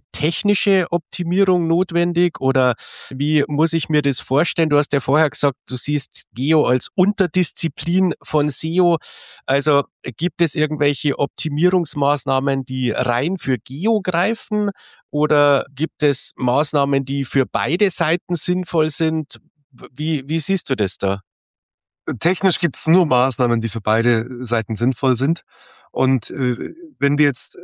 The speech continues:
Speaker 2: nochmal die strukturierten Daten ansprechen, die ich vorhin schon mal kurz genannt hatte, dann gäbe es jetzt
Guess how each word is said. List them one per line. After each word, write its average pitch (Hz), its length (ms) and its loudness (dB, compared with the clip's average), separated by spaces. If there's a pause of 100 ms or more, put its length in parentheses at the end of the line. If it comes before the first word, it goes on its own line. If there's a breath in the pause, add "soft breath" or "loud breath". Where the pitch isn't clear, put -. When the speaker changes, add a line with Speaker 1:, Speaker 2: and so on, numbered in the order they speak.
(100)
Speaker 2:
nochmal 143 220 0
die 131 80 0
strukturierten 139 520 -2
Daten 139 320 0
ansprechen, 160 580 -2
die 147 100 -4
ich 127 100 -12
vorhin 139 480 -2 (180)
schon - 220 -8
mal 123 160 2
kurz - 300 -8
genannt 123 320 -4
hatte, 151 240 -4 (480 loud breath)
dann 123 120 0
gäbe 147 240 0
es 143 120 -6
jetzt - 240 -4